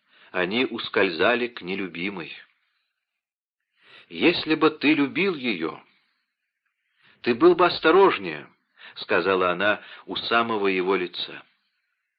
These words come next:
Он не стал допрашивать, кого. «Чем я провинился?» —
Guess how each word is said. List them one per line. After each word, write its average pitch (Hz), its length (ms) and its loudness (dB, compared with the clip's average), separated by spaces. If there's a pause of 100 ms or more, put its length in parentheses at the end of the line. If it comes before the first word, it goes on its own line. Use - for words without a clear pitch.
(600)
Он 147 200 0
не 165 80 0
стал 147 420 4
допрашивать, 117 760 -2
кого. 90 420 0 (720)
«Чем 127 320 0
я 127 200 0
провинился?» — 123 840 -4